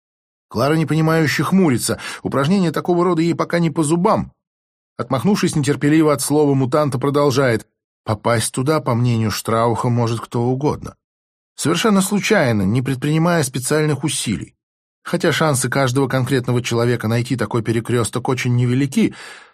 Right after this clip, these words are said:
потому что просто пройти мимо бесполезно. Там надо задержаться на какое-то время.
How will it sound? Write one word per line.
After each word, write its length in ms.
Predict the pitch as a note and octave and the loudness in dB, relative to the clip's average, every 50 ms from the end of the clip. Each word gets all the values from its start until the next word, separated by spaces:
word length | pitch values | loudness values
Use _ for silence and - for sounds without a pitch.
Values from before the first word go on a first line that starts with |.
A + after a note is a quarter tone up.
| _ _ | _ _
потому 240 | - C3 C3 C#3+ D3 | -6 -2 0 0 0
что 140 | C#3 - C3+ | 0 -2 -2
просто 360 | B2 - E3+ E3 C3 - C3 | 0 2 2 2 2 0 -2
пройти 340 | A2+ A#2+ A#2+ A#2 - - A2+ | -2 0 -2 -2 -2 -2 -2
мимо 360 | A2 B2 D3 D#3+ - F#3+ - - - - _ _ - | 0 2 2 2 0 0 -2 -8 -20 -20 _ _ -4
бесполезно. 760 | A2+ A2 - - - C3 D3 D#3+ D#3 A#2+ - - - - _ _ _ _ _ _ _ _ | -4 -4 -2 -2 0 0 2 2 2 0 0 -4 -10 -18 _ _ _ _ _ _ _ _
Там 440 | - C#3+ E3+ F#3 D#3+ G#2 D#2 C2 - _ _ _ _ _ _ _ _ _ - | -2 0 2 2 2 0 -2 -6 -12 _ _ _ _ _ _ _ _ _ -4
надо 320 | G#2 A#2+ D#3 E3+ D3+ E3 | -2 0 2 2 2 2
задержаться 720 | D3+ B2 D3 C3+ C3+ D3+ C3+ C3 D3 F#3+ G3 F#3+ - - G#2+ | 2 2 0 0 0 0 0 0 0 0 0 -2 -2 -4 -4
на 100 | G2+ G2+ | -4 -4
какое-то 400 | - F#2 - F#2 F2 - - D#2 | -6 -8 -8 -8 -8 -8 -8 -8
время. 320 | D#2+ F2 C#2+ - G2+ - | -8 -8 -8 -8 -12 -16